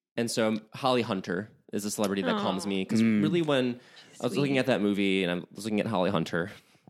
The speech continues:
Speaker 1: and I was like, every time I hear her voice, I'm comforted. She has a very
Speaker 2: Mm-hmm.
Speaker 1: distinct voice.
Speaker 3: Mm-hmm.
Speaker 1: You know, she was the mom in The Incredibles. Recently, she was in The Big Sick, which is an extremely cozy movie,
Speaker 2: Mm-hmm.
Speaker 1: and she's really funny in it.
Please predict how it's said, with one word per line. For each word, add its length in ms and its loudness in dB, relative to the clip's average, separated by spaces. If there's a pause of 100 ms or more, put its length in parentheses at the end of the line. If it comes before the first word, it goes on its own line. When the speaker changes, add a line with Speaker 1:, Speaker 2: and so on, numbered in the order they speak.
(840)
Speaker 1:
and 100 -4
I 40 2
was 100 -2
like, 120 0
every 200 -2
time 240 -2
I 80 2
hear 200 0
her 120 0
voice, 340 0
I'm 100 -4
comforted. 500 -4 (420)
She 40 0
has 80 4
a 40 4
very 160 6
Speaker 2:
Mm-hmm. 60 2
Speaker 1:
distinct 400 0
voice. 380 2
Speaker 3:
Mm-hmm. 320 2 (280)
Speaker 1:
You 80 0
know, 160 2
she 360 0
was 160 -2
the 80 0
mom 280 2
in 80 2
The 140 -4
Incredibles. 720 -12 (260)
Recently, 400 0
she 180 -2
was 160 0
in 80 0
The 80 2
Big 220 -4
Sick, 360 -6 (520)
which 220 -4
is 100 -6
an 80 -4
extremely 400 -4
cozy 340 -6
movie, 360 -2
Speaker 2:
Mm-hmm. 380 -2
Speaker 1:
and 120 -10
she's 200 -10
really 260 0
funny 340 0
in 100 0
it. 180 -2